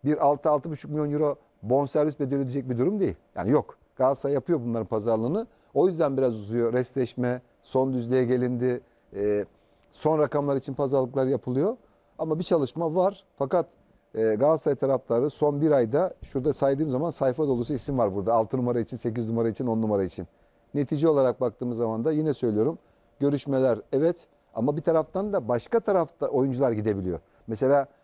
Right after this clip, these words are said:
Erden Timur'un iki gün önce kampta yaptığı açıklama. "Biz fırsat transferi bekleyeceğiz. Galatasaray'ın menfaatleri doğrultusunda Galatasaray'ın ihtiyacı olan oyuncuya da yüksek rakamlar ödemeyeceğiz. Rakamların düşmesini bekleyeceğiz." Ya şimdi siz altı numarayı almadınız.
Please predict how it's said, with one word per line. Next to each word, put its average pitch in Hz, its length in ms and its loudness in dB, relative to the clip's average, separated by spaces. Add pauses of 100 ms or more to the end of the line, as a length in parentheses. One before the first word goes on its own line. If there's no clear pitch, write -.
(100)
Erden 131 340 2
Timur'un 165 220 -2
iki 156 160 -6
gün 190 100 0
önce 160 200 0
kampta 156 340 -2
yaptığı 160 260 0
açıklama. 98 480 -4 (680)
"Biz 147 300 -2 (160)
fırsat 170 400 0
transferi 117 400 0
bekleyeceğiz. 107 520 -2 (400)
Galatasaray'ın 160 640 2
menfaatleri 151 640 0
doğrultusunda 147 540 0
Galatasaray'ın 147 460 0
ihtiyacı 143 500 0
olan 143 160 2
oyuncuya 143 380 -2
da 143 160 2 (280)
yüksek 139 360 -2
rakamlar 135 340 2
ödemeyeceğiz. 135 580 0 (480)
Rakamların 165 460 2
düşmesini 175 420 -4
bekleyeceğiz." 98 500 -4 (300)
Ya 90 80 -14
şimdi 151 360 -2 (460)
siz - 160 -10
altı 131 260 2
numarayı 156 320 4
almadınız. 139 520 -4